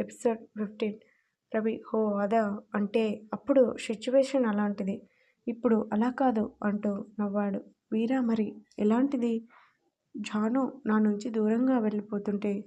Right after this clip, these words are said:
తిరిగి నా దగ్గరకి పంపేంతగా మారిపోయిందా?" రవి షాక్. "ఎందుకు అవ్వలేదు అని మీకు డౌట్ రావచ్చు. విశిష్ట already చెప్పింది, లేటర్ నువ్వే"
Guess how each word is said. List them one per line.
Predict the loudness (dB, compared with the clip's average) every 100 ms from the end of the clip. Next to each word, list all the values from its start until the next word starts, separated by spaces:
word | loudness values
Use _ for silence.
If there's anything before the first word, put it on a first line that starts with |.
| -14 _ _ _ -2
తిరిగి | 2 4
నా | 4 4
దగ్గరకి | 0 0 0 0 -4 -14 _ _ _ -6 -4
పంపేంతగా | 0 0 2 4 2 2 0
మారిపోయిందా?" | 0 0 -2 -2 -2 -2 -2 -4 -6 -12 _ _ _ _ _ _ _ _ _ -4
రవి | 0 0 -2 -6
షాక్. | -2 0 0 -6 -18 _ _ _
"ఎందుకు | 2 4 4 2
అవ్వలేదు | 0 -2 -2 -2 -2 -6 -12 -2
అని | 0 2 -2 -4
మీకు | -2 -2 -6 -4 2
డౌట్ | 2 2 -2
రావచ్చు. | -2 -2 -6 -10 -14 -20 -20 -20 _
విశిష్ట | -6 0 -2 2
already | 2 2 0 -2
చెప్పింది, | -2 -4 -4 -4 -4 -6 -14 _ _ _ _ _ _ _ -6
లేటర్ | 0 0 2 2 4
నువ్వే" | 4 4 0